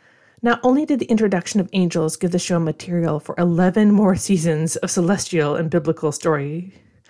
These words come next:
and possibly launching the most popular ship in the history of the internet, it also added a third incredible human to the cast.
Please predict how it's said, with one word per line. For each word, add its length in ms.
and 200
possibly 400
launching 360
the 60
most 240
popular 340
ship 220
in 60
the 80
history 360
of 60
the 100
internet, 400
it 160
also 280
added 280
a 80
third 320
incredible 420
human 300
to 60
the 100
cast. 580